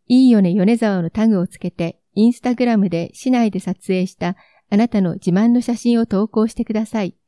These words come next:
詳細は市ホームページをご確認ください。皆さんのご意見をお寄せください。募集期間、八月一日金曜から二十日水曜。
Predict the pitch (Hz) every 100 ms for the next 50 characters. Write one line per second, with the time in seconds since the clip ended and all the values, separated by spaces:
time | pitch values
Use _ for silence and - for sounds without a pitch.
0 | _ _ _ _ _ - 220 - 220 208
1 | 202 202 _ - 233 - - 240 254 254
2 | 262 262 196 170 165 - - 190 190 190
3 | 185 196 196 175 - _ _ _ _ _
4 | _ _ _ _ _ _ _ _ _ _
5 | _ - 214 262 262 208 175 170 - 202
6 | 254 254 214 180 180 185 196 185 185 -
7 | 185 165 _ _ _ _ _ _ _ -
8 | 190 262 254 - 208 170 - _ _ _
9 | _ 190 - 233 247 - 240 233 233 -
10 | 233 233 240 226 185 170 165 - _ -
11 | 220 - 214 208 - 220 214 214 214 170